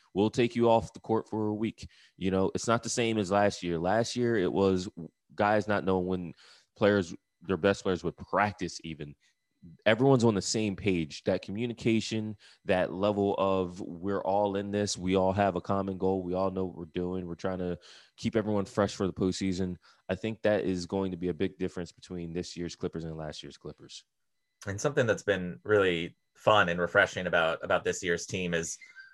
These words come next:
Speaker 2: despite a lot of those injuries, the, whoever comes into the lineup has played well. We've seen guys just stay ready and excel in their roles. Of course,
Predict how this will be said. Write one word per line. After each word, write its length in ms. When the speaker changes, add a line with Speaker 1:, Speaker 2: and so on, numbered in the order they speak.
Speaker 2:
despite 320
a 40
lot 140
of 80
those 140
injuries, 480
the, 280
whoever 360
comes 220
into 140
the 60
lineup 300
has 120
played 240
well. 340
We've 160
seen 200
guys 220
just 200
stay 180
ready 460
and 280
excel 380
in 80
their 140
roles. 340
Of 80
course, 340